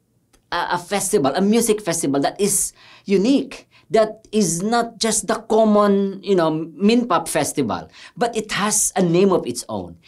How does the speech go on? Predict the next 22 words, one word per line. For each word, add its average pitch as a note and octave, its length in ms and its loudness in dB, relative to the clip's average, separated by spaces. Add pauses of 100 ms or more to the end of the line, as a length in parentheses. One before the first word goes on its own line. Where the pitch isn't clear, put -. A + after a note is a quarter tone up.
(200)
And C4 140 4
then D#4 180 4
that's C4+ 180 0
when B3+ 140 0
I G#3 80 4
started F#3+ 500 2
that, D3+ 260 -2 (140)
uh, E3 180 -2
we D#3 220 2
should E3+ 460 0
invite, B2+ 680 -2 (140)
um, G#2 400 -8 (320)
a, A2+ 260 -4
a - 40 -10
composer, D3+ 600 2
writer, G3+ 720 0 (460)
uh, B2+ 680 -4
or A#2+ 220 -2
a B2+ 40 -4
singer G#3 640 2 (240)
who G#3 220 0
can, G3+ 440 0